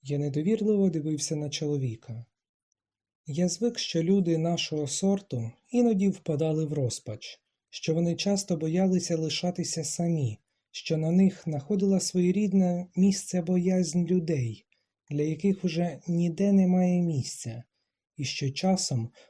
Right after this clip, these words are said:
отак уночі, якийсь товариш, нехай навіть зовсім незнайомий,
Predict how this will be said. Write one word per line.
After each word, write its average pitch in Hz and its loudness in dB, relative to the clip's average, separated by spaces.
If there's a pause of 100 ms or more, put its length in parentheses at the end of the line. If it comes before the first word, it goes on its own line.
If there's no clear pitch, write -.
(120)
отак 226 -2
уночі, 190 2
якийсь 160 0
товариш, 165 0 (260)
нехай 226 0
навіть 202 2
зовсім 185 0
незнайомий, 160 2